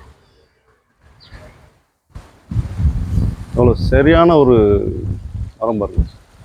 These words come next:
நம்ம ஊர்ல இருந்துன்னா இதை பறிச்சு வித்தாலே வந்து காசு சம்பாதிக்கலாம் போல இருக்கு. அவ்வளோ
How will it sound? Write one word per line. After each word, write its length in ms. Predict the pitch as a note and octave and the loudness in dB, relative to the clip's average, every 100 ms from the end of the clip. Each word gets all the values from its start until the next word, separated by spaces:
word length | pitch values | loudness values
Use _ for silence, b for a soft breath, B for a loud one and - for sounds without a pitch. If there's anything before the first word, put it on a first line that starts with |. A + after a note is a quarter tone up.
| _ _ _ - - | _ _ _ -20 -6
நம்ம 180 | G#2 A#2+ | 0 4
ஊர்ல 160 | D3 D3 | 6 4
இருந்துன்னா 260 | C3 C3 D#3 | 4 2 2
இதை 100 | A2+ - B2 | 0 -2 0
பறிச்சு 380 | B2+ C3+ - D#3 | 0 0 0 0
வித்தாலே 380 | A#2 - C#3+ C#3+ D3 | 0 2 4 4 4
வந்து 180 | A#2+ C#3+ B2 | 2 0 -2
காசு 180 | A2+ A#2 | -2 -4
சம்பாதிக்கலாம் 420 | G#2 G#2 G2 F#2+ | -6 -6 -8 -12
போல 100 | G2 | -14
இருக்கு. 200 | F#2+ - | -14 -12
அவ்வளோ 260 | G#2+ C#3 | -2 2